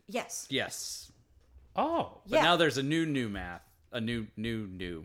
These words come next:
Speaker 2: math.
Speaker 1: And it's
Speaker 3: Times
Speaker 1: like,
Speaker 3: three.
Speaker 1: and it's
Speaker 2: Yeah.
Speaker 1: like the this, like, conceptual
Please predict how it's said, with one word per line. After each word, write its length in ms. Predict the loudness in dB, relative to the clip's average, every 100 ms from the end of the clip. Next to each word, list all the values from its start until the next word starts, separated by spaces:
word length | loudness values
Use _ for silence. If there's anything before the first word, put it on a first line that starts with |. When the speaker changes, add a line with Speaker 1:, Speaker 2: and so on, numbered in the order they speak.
| -12
Speaker 2:
math. 300 | -12 -12 -14 -8
Speaker 1:
And 100 | 0
it's 60 | 0
Speaker 3:
Times 140 | 2
Speaker 1:
like, 140 | 0
Speaker 3:
three. 260 | 0 -2 -6 -16 _ -6
Speaker 1:
and 100 | -4
it's 100 | -4
Speaker 2:
Yeah. 80 | -2
Speaker 1:
like 320 | -4 -4 -6
the 440 | 0 2 2 0 -6 _ _ -10
this, 160 | -6
like, 140 | -6 -8
conceptual 1120 | -10 -8 -8 -4 -4 -6 -8 -4 -4 -4 -10